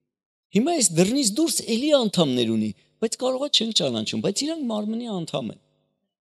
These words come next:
Տեզերական եկեղեցու անդամ են։ Քրիստոսի մարմինը շատ մեծ ա, ժողովուրդ։ Տասնչորս խոսքը.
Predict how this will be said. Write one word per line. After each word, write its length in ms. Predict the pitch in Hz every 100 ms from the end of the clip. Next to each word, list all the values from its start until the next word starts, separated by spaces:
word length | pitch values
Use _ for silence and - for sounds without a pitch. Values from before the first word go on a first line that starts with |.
| _ _ _ _ _
Տեզերական 880 | - 226 208 247 254 226 254 262 202 - _ -
եկեղեցու 680 | 151 143 151 123 110 -
անդամ 380 | 107 98 - 90
են։ 160 | 87 - _ _ _ _ _ _
Քրիստոսի 580 | 190 214 - 254 - 247
մարմինը 500 | 202 233 269 294 208
շատ 520 | - - 156 120 -
մեծ 260 | 95 85 -
ա, 80 | 76
ժողովուրդ։ 600 | - 95 85 87 - - _ _ _ _ _ _ _ _ _ _ _ _ - - -
Տասնչորս 480 | - 220 - 269 -
խոսքը. 440 | - 117 - 80